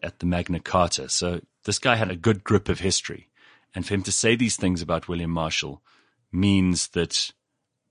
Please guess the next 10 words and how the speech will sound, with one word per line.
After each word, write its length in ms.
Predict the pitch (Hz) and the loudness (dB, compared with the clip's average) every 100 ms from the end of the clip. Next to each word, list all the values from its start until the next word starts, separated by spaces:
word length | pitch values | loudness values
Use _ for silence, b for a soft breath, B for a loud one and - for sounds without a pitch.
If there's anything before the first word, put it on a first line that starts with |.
| _ | _
you 100 | 104 | 0
know, 80 | 95 | 0
at 120 | 98 | -2
the 60 | - | -4
time 340 | - 110 95 | 0 2 4
he 100 | 90 | 2
was 160 | 85 78 | -2 -4
regarded 640 | 85 98 90 82 78 69 _ - _ _ | -6 0 0 0 -4 -12 _ -20 _ _
very 280 | 87 82 82 | -2 0 -2
highly. 560 | 82 78 71 69 - | -4 -4 -6 -12 -14